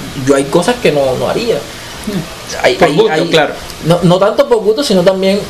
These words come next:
Speaker 1: por, por letra, por
Speaker 2: Ah, bueno,
Speaker 1: ¿sí me
Speaker 2: exacto.
Speaker 1: entiendes? O sea,
Speaker 2: Sí,
Speaker 1: ya,
Speaker 2: sí,
Speaker 1: ya
Speaker 2: sí,
Speaker 1: es,
Speaker 2: claro, claro
Speaker 1: ya
Speaker 2: que
Speaker 1: es
Speaker 2: sí.
Speaker 1: un tema más
Speaker 2: Comprendo,
Speaker 1: ma-, ma-,
Speaker 2: totalmente.
Speaker 1: ma-, más complicado. Muy bien, entonces Rodney, no sé si, si quieres, eh,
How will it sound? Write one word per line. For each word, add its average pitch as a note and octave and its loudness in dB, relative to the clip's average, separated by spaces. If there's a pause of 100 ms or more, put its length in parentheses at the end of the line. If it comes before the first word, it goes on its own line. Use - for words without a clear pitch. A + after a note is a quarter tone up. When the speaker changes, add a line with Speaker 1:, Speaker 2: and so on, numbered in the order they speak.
(320)
Speaker 1:
por, E3 2
por D3+ 2
letra, D#3+ 2
por C#3 2 (200)
Speaker 2:
Ah, C4 4
bueno, B3 2
Speaker 1:
¿sí - 0
me - 4
Speaker 2:
exacto. A#3+ 2
Speaker 1:
entiendes? D#3 4
O - 2
sea, A3+ 4
Speaker 2:
Sí, F#3+ 0
Speaker 1:
ya, E3+ 0
Speaker 2:
sí, D3 0
Speaker 1:
ya D#3 4
Speaker 2:
sí, C#3+ 2
Speaker 1:
es, E3+ 4 (100)
Speaker 2:
claro, E3 2 (200)
claro D3+ 2
Speaker 1:
ya E3+ 4
Speaker 2:
que F#3+ 2
Speaker 1:
es G3 2
Speaker 2:
sí. A#3 4
Speaker 1:
un A#3+ 0
tema A#3 4
más G#3+ 2
Speaker 2:
Comprendo, D3 2 (260)
Speaker 1:
ma-, D#3+ 6
ma-, D#3+ 0
Speaker 2:
totalmente. D3+ 2
Speaker 1:
ma-, D#3+ 2
más E3 2
complicado. F#3 4 (380)
Muy F3+ 4
bien, B3 4
entonces G3+ 2
Rodney, A3+ 2
no D#3+ 2
sé E3+ 2
si, F#3+ 2
si D#3+ 2
quieres, E3 2
eh, C#3 2